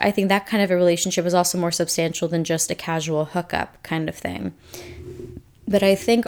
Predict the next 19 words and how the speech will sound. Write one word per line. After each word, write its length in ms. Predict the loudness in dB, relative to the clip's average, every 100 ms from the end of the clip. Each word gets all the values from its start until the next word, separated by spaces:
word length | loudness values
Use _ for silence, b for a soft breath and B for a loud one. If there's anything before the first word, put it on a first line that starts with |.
| 4
our 180 | 4
dating 420 | 6 4 4 4 2
culture 500 | 2 2 4 0 2
right 260 | 2 0
now 540 | 0 2 4 4 2 -2 B B B B 4
is 420 | 6 6 4 6
very, 600 | 10 10 10 6 4 0 -4 _ _
<clears throat> 220 | _ _
excuse 720 | 2 6 6 6 0 -2 -2
me, 240 | -2 -4 -8 _ -6
I 60 | 2
think 160 | 4
it's 180 | 4 0
very 760 | 2 4 6 6 6 4 2 -2 B B B B B _ _ _ _ _ _ _ _ _ -12
fast-paced. 880 | 2 2 2 2 6 8 8 6 4
I 160 | 2 2
think 400 | 4 2 4 2
that 720 | 0 2 4 4 2 2 0 0 2
it's 640 | 2 4 6 6 6 0